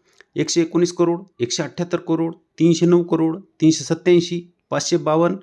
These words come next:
सातशे चोपन्न. पाहिलं, सेल कसे कंटिन्यू आपल्याला वाढलेले पाहायला मिळत आहेत. कंपनीचे सेल्स हे असेच वाढलेले असतील तरच प्रॉफिट वाढेल.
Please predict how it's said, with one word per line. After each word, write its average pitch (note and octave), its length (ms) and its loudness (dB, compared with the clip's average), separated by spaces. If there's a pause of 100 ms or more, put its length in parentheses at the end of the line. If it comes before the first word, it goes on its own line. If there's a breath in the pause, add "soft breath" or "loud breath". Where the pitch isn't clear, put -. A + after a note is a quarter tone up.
(260)
सातशे - 400 -6
चोपन्न. - 360 -12 (600 loud breath)
पाहिलं, G3 240 0 (200)
सेल A3+ 300 0
कसे A3 320 -4 (180)
कंटिन्यू G3 360 0
आपल्याला F#3+ 320 2
वाढलेले C#3+ 420 2
पाहायला A#2 340 -4
मिळत G#2+ 240 -2
आहेत. A2+ 120 -14 (760 soft breath)
कंपनीचे G3+ 500 2
सेल्स G3 420 0 (160)
हे E3 120 4
असेच E3+ 420 0
वाढलेले D3 460 2
असतील D#3+ 340 0 (360 loud breath)
तरच B3+ 260 0
प्रॉफिट G#3 440 -2
वाढेल. B2 320 0